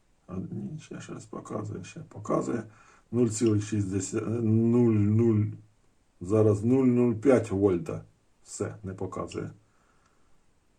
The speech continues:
Нуль нуль шість вольта починає показувати на одному кілогерці. Ну, бачите, дуже чутливий.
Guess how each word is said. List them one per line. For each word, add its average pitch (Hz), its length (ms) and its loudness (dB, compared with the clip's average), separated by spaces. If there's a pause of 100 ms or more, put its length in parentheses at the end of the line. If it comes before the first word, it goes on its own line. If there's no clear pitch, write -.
(440)
Нуль 131 200 4
нуль 113 260 6
шість 104 300 -4
вольта - 480 0 (800)
починає 107 560 0
показувати 85 680 -8 (220)
на 92 200 -6
одному 87 340 -4
кілогерці. 92 640 -8
Ну, 226 300 -6 (1000)
бачите, 101 380 4
дуже 123 380 4
чутливий. 95 520 -4